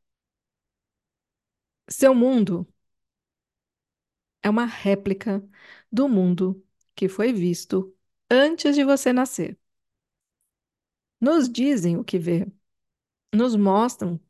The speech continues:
como veem, nos dizem o nosso nome, nos apontam com etiquetas nos dedos. Toda a gravação parece autêntica até que alguém peça os direitos sobre ela.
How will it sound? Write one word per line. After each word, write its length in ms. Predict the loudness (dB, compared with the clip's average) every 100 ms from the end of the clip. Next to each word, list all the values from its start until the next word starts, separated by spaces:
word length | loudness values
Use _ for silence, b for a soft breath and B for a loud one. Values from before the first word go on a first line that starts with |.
| _
como 240 | -4 -2 0
veem, 360 | 0 0 -4 -10 _ _ B B B _
nos 260 | 2 4 2
dizem 520 | 0 2 0 0 -4 -4
o 120 | -2
nosso 440 | 0 0 -2 -4
nome, 460 | -4 -4 -6 -8 -10 _ _ _ _ _
nos 180 | 0 2
apontam 840 | 2 0 0 2 2 0 -4 -4 -8
com 100 | -8
etiquetas 720 | -8 -8 -12 2 2 4 2
nos 160 | 2 2
dedos. 580 | 0 -8 -10 -14 -16 -16 b b b b b _ 4
Toda 380 | 6 8 6
a 40 | 8
gravação 640 | 6 6 4 2 2 2
parece 400 | 2 2 2 0
autêntica 720 | -2 0 0 0 -2 -4 -4
até 400 | -6 _ _ 0
que 220 | 0 4
alguém 300 | 4 6 2
peça 440 | 0 0 0 0 0
os 140 | 2
direitos 640 | 2 4 4 0 0 -2 0
sobre 360 | 0 2 0
ela. 180 | -2 -6